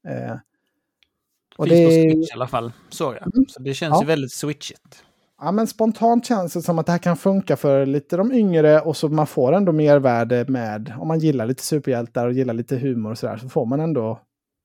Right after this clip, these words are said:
Speaker 1: mervärde även som, som gamling som du och jag.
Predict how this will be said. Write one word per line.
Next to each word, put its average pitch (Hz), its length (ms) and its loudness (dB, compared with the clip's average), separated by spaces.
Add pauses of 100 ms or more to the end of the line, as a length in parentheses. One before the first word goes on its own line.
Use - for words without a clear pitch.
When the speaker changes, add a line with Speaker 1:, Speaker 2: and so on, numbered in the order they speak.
Speaker 1:
mervärde 123 560 -4
även 104 320 -6
som, 113 260 -12 (380)
som 180 200 4
gamling 156 720 0
som 135 200 -4
du 131 100 0
och 117 100 -2
jag. 117 160 -6